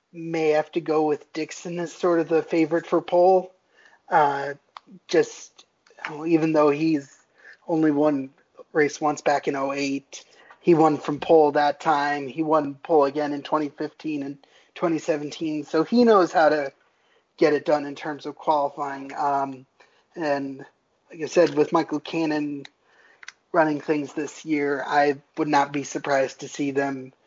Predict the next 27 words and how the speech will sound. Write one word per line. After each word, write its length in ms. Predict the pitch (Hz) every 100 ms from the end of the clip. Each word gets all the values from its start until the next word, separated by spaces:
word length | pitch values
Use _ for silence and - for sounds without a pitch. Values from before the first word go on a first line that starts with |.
| _ _
take 200 | - -
another 280 | 139 143 135
pole. 380 | - 143 135 - _ - _ _ _ _ _ - _ _ _ _ _ - - - -
Um, 600 | - 165 143 135 131 135 _ _ - _ - _ _ _ _ _ _ _ _ _ _
you 60 |
know, 240 | 175 135 151 - - -
obviously, 560 | - 156 156 - 160 143
I 40 |
think 340 | 135 175 151 151
another 280 | 151 151
one 160 | 147 147
you 100 | 139
have 120 | 135
to 80 | -
look 200 | 143 139
at 100 | 143
is 160 | 139 143
Ed 160 | 135
Carpenter, 920 | 135 151 135 165 139 139 135 135 135 - _ _ _ -
um, 580 | 139 127 127 131 135 131 147 _ _ _ _ _ _ _ _ _ _ _ _ _ _ _ _ _
as 120 | _
far 100 | 160
as 120 | 135
those 240 | 139 131
guys, 420 | - 135 139 135 -
and 180 | 147
seeing, 600 | 143 - 156 143 139 131